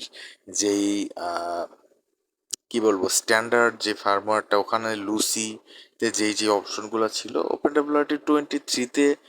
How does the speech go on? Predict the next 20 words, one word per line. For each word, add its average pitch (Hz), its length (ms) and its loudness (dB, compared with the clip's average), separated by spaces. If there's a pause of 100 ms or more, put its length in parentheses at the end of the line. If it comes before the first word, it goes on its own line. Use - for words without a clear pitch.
(280)
যে 117 140 -2
স্ট্যান্ডার্ড 117 540 2
ভার্সন 104 380 2
আপনি 107 260 -6
যদি 110 160 -2
ডাউনলোড 104 340 2
করেন, 151 200 2
লুসিতে 131 460 2
ওই 156 320 4
সেম 139 360 0
সেম 139 200 -2
ওই 127 120 2
অপশনগুলোই 104 560 2
পাবেন, 78 280 4
কোনো 107 280 0
বেশি 110 340 0
কম 117 260 -4
কিন্তু 104 340 -4 (440)
কিছুই 92 320 2
নাই। 82 220 -4